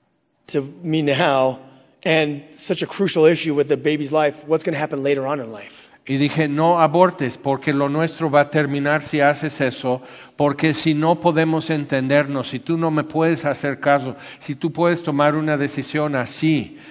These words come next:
Speaker 2: nomás, no tenemos nada".
Speaker 1: And I left her, and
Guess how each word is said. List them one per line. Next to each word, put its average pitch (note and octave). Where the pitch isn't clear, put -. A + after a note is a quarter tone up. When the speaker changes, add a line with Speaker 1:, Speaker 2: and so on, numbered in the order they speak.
Speaker 2:
nomás, C3
no D#3
tenemos D3
nada". C3
Speaker 1:
And D3
I D#3
left E3
her, F3
and C#3